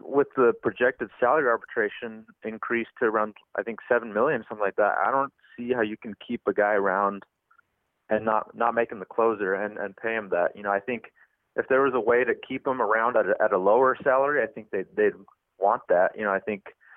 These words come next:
they w-, would like to try to see if he can bounce back. But honestly, the,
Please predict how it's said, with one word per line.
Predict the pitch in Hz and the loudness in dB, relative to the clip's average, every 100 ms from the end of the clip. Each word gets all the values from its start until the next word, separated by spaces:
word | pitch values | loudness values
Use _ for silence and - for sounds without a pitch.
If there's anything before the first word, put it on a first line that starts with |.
| - _ _ | -20 _ _
they | 104 | 0
w-, | 104 90 | 2 2
would | 110 107 | 0 0
like | 110 - | -2 -4
to | |
try | - 113 | -4 -2
to | 101 - | -2 -2
see | 110 | -2
if | 101 | -2
he | 113 | -4
can | 104 | -4
bounce | 92 98 98 - | 0 0 0 0
back. | 98 104 104 - | 0 0 -2 -2
But | 95 - _ - - - _ | -2 -2 _ -20 -20 -20 _
honestly, | 117 147 - 127 | -2 -2 -2 0
the, | 117 | 0